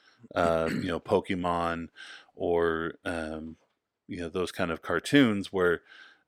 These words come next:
uh, you know, very stylized, uh,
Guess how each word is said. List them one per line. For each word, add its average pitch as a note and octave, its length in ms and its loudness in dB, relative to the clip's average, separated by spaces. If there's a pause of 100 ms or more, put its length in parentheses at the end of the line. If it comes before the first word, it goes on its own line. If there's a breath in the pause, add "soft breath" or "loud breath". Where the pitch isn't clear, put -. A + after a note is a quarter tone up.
(160)
uh, E2+ 280 -2 (280)
you G2 140 -6
know, E2+ 220 -4 (600)
very G2 280 2
stylized, F2 1040 2 (560)
uh, E2+ 300 -6